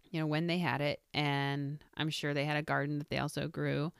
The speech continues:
If you think about it, the, these parents that are raising kids during wartime, they have memories of the Great Depression. The Great Depression didn't end until the war started, and so there's a lot of practice already in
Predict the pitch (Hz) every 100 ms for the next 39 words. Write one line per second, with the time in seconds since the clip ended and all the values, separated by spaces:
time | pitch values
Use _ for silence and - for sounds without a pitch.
0 | - 190 185 202 320 359 196 160 156 156
1 | 190 170 - 190 175 - 247 269 247 190
2 | 160 147 - - 185 170 170 180 170 165
3 | 160 170 160 - 156 147 165 185 185 156
4 | 139 139 156 - - - - 226 330 254
5 | 185 165 160 151 147 147 - - 139 139
6 | 139 143 156 147 127 139 - 160 160 117
7 | 104 165 - - - - 160 226 262 175
8 | 165 151 147 135 - 202 196 143 - 135
9 | 131 135 135 139 - 147 156 90 135 147
10 | 143 143 135 139 156 - - 160 156 143
11 | 147 160 175 156 147 143 - - - _
12 | - 185 185 233 - 147 165 147 139 160
13 | 147 131 127 - 156 139 135 131 139